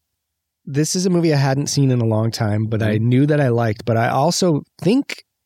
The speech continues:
Speaker 1: I remember this as being the first horror movie I watched as a kid that I felt safe watching as a horror movie.
Speaker 2: Fun.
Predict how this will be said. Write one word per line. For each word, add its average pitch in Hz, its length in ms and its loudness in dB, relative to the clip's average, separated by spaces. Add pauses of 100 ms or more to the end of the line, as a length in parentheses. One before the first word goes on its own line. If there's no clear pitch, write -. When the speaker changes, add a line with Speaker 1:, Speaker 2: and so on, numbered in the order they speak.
(380)
Speaker 1:
I 127 160 -2
remember 151 540 2
this 202 220 -2
as 156 120 0
being 147 260 2
the 127 80 2
first - 380 -2
horror 165 240 2
movie 143 240 2
I 127 60 2
watched 123 380 0
as 123 120 0
a 117 60 0
kid 123 380 0
that - 180 -2
I 117 100 -2
felt - 380 -4
safe 120 520 -2
watching 110 600 -2
as 98 80 -4
a 95 120 -4
horror 120 300 0
movie. - 380 -10 (120)
Speaker 2:
Fun. 95 640 -2